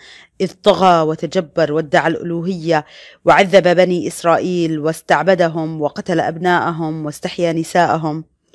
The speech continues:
أما الأهرام، آه، فهي في مصر، فمن بنوها قد ماتوا وزالوا ولم يبقوا، وهي باقية إلى يومنا هذا بالجيزة في القاهرة،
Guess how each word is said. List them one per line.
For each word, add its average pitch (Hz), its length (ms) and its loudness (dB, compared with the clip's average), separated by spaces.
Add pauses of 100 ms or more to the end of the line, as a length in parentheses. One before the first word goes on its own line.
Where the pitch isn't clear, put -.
(720)
أما 311 200 6
الأهرام، 196 680 2 (600)
آه، 190 80 6
فهي 262 340 2
في 233 200 -2
مصر، 214 480 -6 (560)
فمن 190 360 2
بنوها 262 500 2
قد 294 300 -4
ماتوا 185 480 0 (260)
وزالوا 202 720 2
ولم 214 320 2
يبقوا، 151 480 -2 (260)
وهي 175 360 0
باقية 208 560 0
إلى 170 260 -2
يومنا 196 580 -4
هذا 220 200 -2
بالجيزة 185 720 -4
في - 100 -10
القاهرة، 151 760 -2